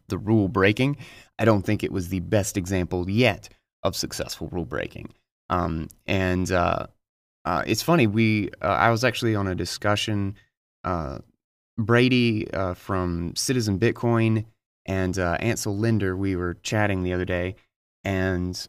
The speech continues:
uh, talking, uh, we got on a tangent talking ab-, about that very thing of the kind of the extracting away, abstracting away of files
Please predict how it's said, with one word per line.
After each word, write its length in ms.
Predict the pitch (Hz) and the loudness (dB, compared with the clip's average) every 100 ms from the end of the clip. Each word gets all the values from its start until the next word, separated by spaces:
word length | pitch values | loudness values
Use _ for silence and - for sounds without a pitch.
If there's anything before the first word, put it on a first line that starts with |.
| - | -6
uh, 160 | 85 | -4
talking, 640 | - 110 110 110 104 101 - - | -2 0 0 0 -2 -4 -6 -10
uh, 260 | 64 - | -10 -2
we 220 | 110 107 | 0 0
got 360 | 98 - 110 110 | -2 -2 0 2
on 100 | 107 | 0
a 80 | 95 | -2
tangent 380 | 117 123 120 - | 0 2 2 0
talking 320 | 113 110 98 | 0 0 -2
ab-, 140 | 92 - - | -4 -8 -6
about 260 | 76 107 92 | 0 2 2
that 160 | 80 | 0
very 280 | 98 104 113 | 0 2 2
thing 320 | 110 110 98 | 2 0 2
of 180 | 92 113 | -2 -2
the 220 | 95 87 - _ _ - | -2 -2 -6 _ _ -2
kind 200 | 107 101 | 0 2
of 80 | |
the 100 | 95 | 0
extracting 640 | 85 - - 104 101 107 98 | -2 -2 2 2 2 0 2
away, 240 | 98 95 | 2 2
abstracting 680 | - 104 107 - 107 - 104 | 2 2 0 2 0 2 -4
away 420 | 92 90 87 87 - | -2 0 0 -2 -2
of 160 | 87 | -6
files 720 | - - 101 95 87 90 87 | -4 2 4 4 2 0 -4